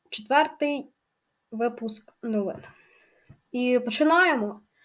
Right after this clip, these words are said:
Екс-тренер Наполі очолить збірну Італії. Лучано Спалетті дуже близький до призначення на посаду.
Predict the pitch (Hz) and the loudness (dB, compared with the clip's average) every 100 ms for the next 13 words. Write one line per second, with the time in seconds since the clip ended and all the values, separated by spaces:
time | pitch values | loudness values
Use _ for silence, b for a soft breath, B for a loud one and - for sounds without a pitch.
0 | b b b b 302 339 - 311 311 320 | b b b b 4 4 6 6 8 6
1 | 302 233 226 233 226 233 - - - 226 | 4 2 0 0 -2 -4 -4 -8 -4 -2
2 | 247 214 - 175 247 - - - - - | -2 -6 -10 -12 -14 -20 -14 -12 -12 -10
3 | 190 202 262 302 302 - 233 254 277 262 | -10 -4 0 0 0 0 2 2 0 -2
4 | 247 240 214 214 214 - 269 262 285 233 | -2 -2 0 0 -2 -2 2 2 2 0
5 | 214 233 254 220 220 214 214 214 214 226 | 0 0 0 -2 0 0 0 -4 -2 -2
6 | 180 185 | -2 -4